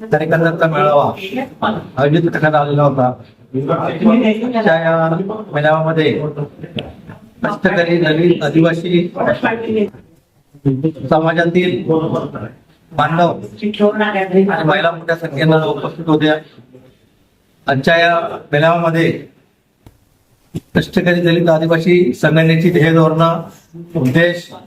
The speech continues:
आणि संघटना सभासदांसाठी, जनतेसाठी, गरीब लोकांसाठी काय करू शकते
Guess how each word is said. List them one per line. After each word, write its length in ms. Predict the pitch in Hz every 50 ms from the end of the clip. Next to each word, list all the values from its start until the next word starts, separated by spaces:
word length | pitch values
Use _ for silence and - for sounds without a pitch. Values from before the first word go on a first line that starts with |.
| - 214 214 214 214 208 202 202 202 - - - - -
आणि 160 | 143 160 160
संघटना 500 | 160 156 151 156 165 165 165 160 170 170 175 175 175 175 - - - _ _ _ _ _ - - _ -
सभासदांसाठी, 840 | 143 135 160 170 165 175 175 175 175 165 160 160 165 175 170 170 170 - - - - _ _ _ _ _ _ _ _ _ _ _ _ -
जनतेसाठी, 560 | 156 160 160 151 175 170 175 165 160 165 175
गरीब 280 | 170 165 156 165 180 170
लोकांसाठी 460 | 170 170 170 170 165 170 165 165 160
काय 180 | - 170 170 185
करू 180 | 180 175 175
शकते 400 | 170 - - - - - 160 143